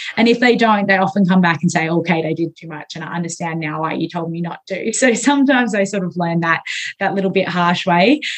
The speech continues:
Um, I find with endurance athletes, it's not so much doing even any more sets. It's they don't have enough rest because they're so used to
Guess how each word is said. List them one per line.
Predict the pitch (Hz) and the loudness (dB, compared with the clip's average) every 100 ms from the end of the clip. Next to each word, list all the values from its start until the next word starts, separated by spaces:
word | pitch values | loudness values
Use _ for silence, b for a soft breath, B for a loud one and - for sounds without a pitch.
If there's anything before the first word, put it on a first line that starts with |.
| B B | B B
Um, | 202 196 196 190 - | -4 0 0 0 0
I | 247 247 | 0 4
find | 254 247 | 4 4
with | 269 | 2
endurance | 254 220 - 202 202 202 | 0 -2 -4 -2 -2 0
athletes, | 185 185 185 175 170 - - | 0 0 2 2 0 -8 -10
it's | 202 - | -8 -2
not | 233 302 - | 0 0 0
so | 339 330 | -2 2
much | 285 - - | 0 0 -4
doing | 240 233 220 | 0 2 2
even | 202 196 196 196 185 | 2 2 2 4 4
any | - 190 190 | 2 2 4
more | 185 175 | 4 2
sets. | - - 175 - - - | -4 -4 -2 -2 -8 -10
It's | 170 - | -10 -4
they | 180 | -4
don't | 180 190 196 | 0 2 2
have | 202 190 | 0 2
enough | 185 170 | 2 0
rest | 165 165 151 131 - - B B B - | -6 -4 -4 -6 -14 -18 B B B -12
because | 196 196 | -2 0
they're | 196 185 | 2 2
so | 202 | 2
used | 190 196 185 - | 4 4 2 2
to | 185 175 165 | 2 2 2